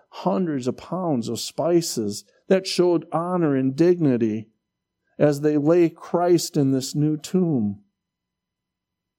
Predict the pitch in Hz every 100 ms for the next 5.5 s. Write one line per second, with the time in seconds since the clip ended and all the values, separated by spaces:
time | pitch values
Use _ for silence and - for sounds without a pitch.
0 | _ _ 143 180 190 165 165 170 147 -
1 | 165 170 160 - _ _ - 147 - 160
2 | - 127 110 110 _ _ _ _ _ _
3 | _ _ 139 143 175 175 180 165 165 151
4 | 151 - 147 - 147 139 - 139 - 160
5 | 135 107 - -